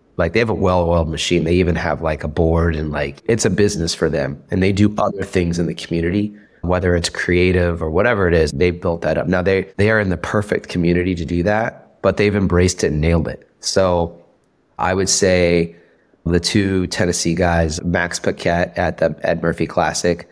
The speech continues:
everybody does something a little different. The Ed Murphy Classic, it, it really felt like this, like, hometown track meet with all these, like, global stars, but, like, the trackside, like, atmosphere,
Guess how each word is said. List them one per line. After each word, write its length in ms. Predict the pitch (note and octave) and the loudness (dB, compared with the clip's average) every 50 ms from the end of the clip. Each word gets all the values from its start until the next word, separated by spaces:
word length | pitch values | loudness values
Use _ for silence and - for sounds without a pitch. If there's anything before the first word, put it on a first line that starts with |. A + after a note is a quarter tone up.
| _ _ - | _ _ -2
everybody 320 | G#2+ B2 D#3+ E3 F#3 F3 | 0 0 2 2 2 2
does 280 | A#2+ G2+ A2+ G2 G2 F#2 | 2 2 2 0 2 0
something 320 | - - G2+ F2+ - F#2 | 0 0 0 0 0 0
a 60 | F2 E2 | 0 0
little 240 | E2 E2+ E2+ F2 | 0 0 0 0
different. 540 | E2+ E2+ E2 D#2+ - - E2 D#2+ D2+ - - - | -2 -2 -4 -6 -4 -4 -4 -4 -4 -4 -4 -2
The 120 | G2 - | 0 0
Ed 80 | - G#2+ | 2 2
Murphy 260 | A2+ A2+ G#2+ - A2 | 2 0 0 0 -2
Classic, 500 | F#2 - - F2 E2+ D#2+ - - D#2+ - - - _ _ _ _ _ | -4 0 0 0 0 0 0 -2 -4 -4 -4 -14 _ _ _ _ _
it, 240 | - G2 F#2 E2 - | -2 0 0 0 0
it 140 | - G#2 F2 | 0 0 0
really 320 | E2+ F#2+ G2+ G2+ G2 G2 | 0 0 0 0 0 -2
felt 340 | F#2 - - - F2+ F2+ F2+ | -4 -2 0 2 2 2 0
like 180 | F2 E2 - - | -2 -4 -4 -6
this, 180 | - D#2 - | -8 -6 -2
like, 120 | - E2 D#2+ | 0 -2 -2
hometown 640 | - - - F2+ F2 E2+ E2+ E2+ - D#2+ D#2 D#2+ D2+ | -2 -4 -2 -2 0 -2 -2 -2 -2 -2 -2 -2 -4
track 320 | - - D#2 D2+ - - | -2 -2 -2 -2 -2 -4
meet 180 | E2+ F2 E2+ E2+ | -2 -2 -2 -2
with 180 | - C#2 - | -4 -6 -2
all 140 | E2 D#2+ D#2 | -2 -2 -2
these, 180 | D#2 E2 D2+ D#2 | -2 -6 -6 -6
like, 160 | D#2 D2+ D2 | -6 -8 -6
global 360 | - E2 D#2+ D#2 D2+ D#2+ D#2 | -6 -6 -6 -6 -6 -6 -6
stars, 640 | - - - D#2 D#2 D#2 E2 F2+ A2+ A2+ - - _ _ _ _ _ | -6 -2 -2 0 0 0 -2 -2 -4 -6 -10 -16 _ _ _ _ _
but, 140 | - F#2 - | -2 0 0
like, 340 | F#2+ F#2 E2+ F2 - - - _ _ _ | 0 0 0 -4 -8 -18 -20 _ _ _
the 100 | - - | -6 -4
trackside, 720 | - - - G#2+ F#2 F2+ - - - - F#2+ F2 F2 F2 F2 | -4 0 0 0 0 0 -2 -2 -2 0 0 0 0 0 2
like, 180 | F2 E2 E2 | 0 0 0
atmosphere, 960 | F2+ F2 D#2 C#2 E2 E2 - - - - E2+ F2 E2+ E2 E2 D#2+ D#2+ D#2 D#2 | 0 -2 -2 0 -2 -2 -2 -2 0 2 2 4 4 4 4 2 0 0 -2